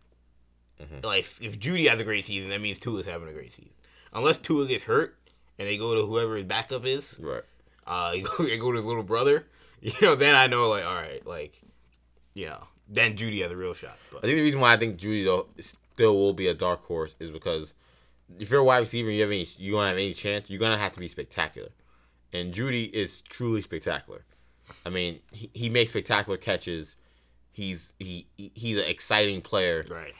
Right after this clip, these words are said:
Speaker 1: Like,
Speaker 2: You can
Speaker 1: that,
Speaker 2: have moments, yeah.
Speaker 1: though, that guy, like, you gotta
Speaker 2: He
Speaker 1: have
Speaker 2: gets a
Speaker 1: moments, and
Speaker 2: game-winning
Speaker 1: that guy
Speaker 2: touchdown
Speaker 1: is gonna
Speaker 2: catch.
Speaker 1: have, he's gonna have some crazy one-handed catches. He's gonna have,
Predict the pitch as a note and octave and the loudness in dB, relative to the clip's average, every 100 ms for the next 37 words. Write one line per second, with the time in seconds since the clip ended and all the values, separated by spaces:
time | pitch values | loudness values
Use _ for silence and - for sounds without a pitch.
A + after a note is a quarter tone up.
0 | - G2 D3+ E3 D#3+ D3 D#3 A2 - F#2+ | -6 0 6 10 10 8 2 0 -6 0
1 | A#2 C3+ C3+ C3+ C3 C3+ A#2 G#2 A2+ A#2 | 8 10 10 8 8 8 6 2 2 8
2 | D3+ C#3+ D3+ A#2+ C3 B2 C#3 C3+ C#3+ D#3 | 8 10 8 6 6 6 6 8 8 10
3 | D3 C#3 A#2 A2+ B2 G#2+ A#2 A2+ G2+ F2 | 10 10 6 6 8 8 8 10 6 2
4 | G#2+ D3 C#3 B2 A#2 A2+ E2+ - - A#2+ | -6 -2 2 6 6 4 -10 -10 -4 -4
5 | A2+ G#2+ G#2 G2+ G2+ G2 G2 E2 E2+ D#2 | -2 -2 -2 -2 -2 -2 -2 -4 -6 -12
6 | - - - - A2+ C3 A#2 B2 B2+ A2+ | -14 -20 -20 -10 -2 0 2 2 6 6
7 | G2+ | 4